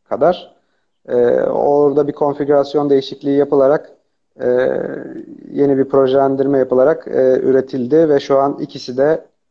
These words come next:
e, faal olarak bizim silahlı kuvvetlerimizin envanterinde hizmet almaya başladılar. E, aktif göreve de, e, gidiyorlar. Yani çok yakın zamanda teslim ettik ama, e,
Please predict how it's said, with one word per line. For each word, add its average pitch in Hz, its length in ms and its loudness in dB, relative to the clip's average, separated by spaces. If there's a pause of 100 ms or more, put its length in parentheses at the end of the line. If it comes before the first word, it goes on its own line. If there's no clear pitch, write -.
(160)
e, 123 260 2
faal 139 340 0
olarak 131 520 0
bizim 127 320 -8
silahlı 131 380 -2
kuvvetlerimizin 120 560 -4
envanterinde 123 880 -2 (380)
hizmet 127 320 -6
almaya 120 360 -2
başladılar. 120 720 -2 (540)
E, 120 140 -8
aktif 120 500 -2
göreve 139 340 2
de, 131 320 0 (180)
e, 123 420 2
gidiyorlar. 127 720 0 (100)
Yani 110 320 -8 (200)
çok 131 180 -8
yakın 135 240 0
zamanda 123 360 0
teslim 120 340 -4
ettik 117 300 -6
ama, 143 400 -2 (440)
e, - 40 -4